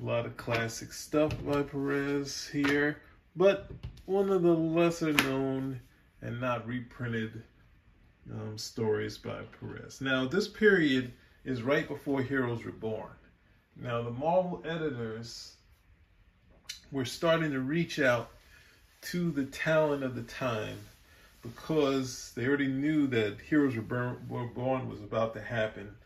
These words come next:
and they started to get freelancers back into the thing. Not just artists, but writers, right? So you had Mark Waid doing titles like The Avengers, and is more known for his Captain America. You had Warren Ellis on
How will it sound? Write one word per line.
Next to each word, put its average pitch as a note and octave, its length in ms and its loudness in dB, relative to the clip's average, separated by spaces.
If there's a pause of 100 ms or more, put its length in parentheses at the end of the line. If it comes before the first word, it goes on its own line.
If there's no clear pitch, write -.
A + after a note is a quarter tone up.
(300)
and G#2+ 100 -10
they G#2+ 60 -8
started C#3 460 0
to A2 60 -6
get B2 360 -4
freelancers A2 760 -2
back A2+ 320 0
into A2 240 -10
the F#2+ 80 -10
thing. F#2 200 -14
Not C3+ 200 0
just C#3+ 200 -4
artists, B2+ 540 0 (500)
but F#2+ 180 -10
writers, G2+ 720 -4
right? A#2 320 -4
So G#2+ 140 -8
you G#2+ 100 -4
had G2 240 -8
Mark A2 300 -6
Waid A#2+ 480 -6
doing A2 280 -8 (140)
titles A#2 300 -4
like - 160 -10
The G#2+ 80 -10
Avengers, A#2+ 500 -6
and A2 220 -12 (420)
is A2+ 160 -6
more B2 240 0
known A#2 280 -2
for G#2+ 120 -6
his G2 120 -8
Captain G#2+ 400 -6
America. C#3 680 0 (180)
You A#2 100 -10
had - 120 -12
Warren A#2 300 -2
Ellis A2+ 340 -2
on - 160 -14